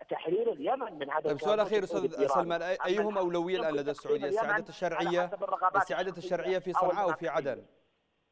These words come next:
Speaker 1: نعم.
Speaker 2: الآن الأولوية بالنسبة للمملكة العربية السعودية استعادة الشرعية من أين؟ من صنعاء أو من عدن؟ لأنه الشرعية للأسف سقطت في صنعاء وفي عدن.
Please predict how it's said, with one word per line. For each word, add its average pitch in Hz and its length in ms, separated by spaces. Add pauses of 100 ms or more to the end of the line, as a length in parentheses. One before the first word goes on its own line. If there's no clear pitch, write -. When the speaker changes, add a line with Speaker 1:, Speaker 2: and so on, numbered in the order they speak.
(2000)
Speaker 1:
نعم. 196 240 (760)
Speaker 2:
الآن 165 280
الأولوية 151 420
بالنسبة 143 340
للمملكة 127 260
العربية 127 260
السعودية 123 340
استعادة 143 320
الشرعية 147 460
من 135 160
أين؟ 123 160
من 120 120
صنعاء 139 320
أو 135 60
من 123 140
عدن؟ 117 280 (600)
لأنه 127 300
الشرعية 143 380
للأسف 147 300
سقطت 131 420
في 143 100
صنعاء 156 280
وفي 143 160
عدن. 113 260